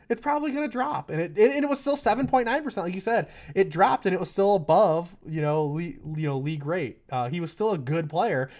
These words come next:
It's just the expectations we had for him were so much higher than what he actually produced.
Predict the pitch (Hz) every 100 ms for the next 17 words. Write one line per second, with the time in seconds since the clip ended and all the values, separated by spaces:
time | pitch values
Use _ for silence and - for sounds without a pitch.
0 | 156 151 185 175 175 180 - 165 - 190
1 | 226 175 143 135 139 185 220 - 123 127
2 | 117 127 - _ - 135 - 185 190 165
3 | - 170 196 165 135 135 135 147 139 139
4 | 139 131 120 117 123 147 104 -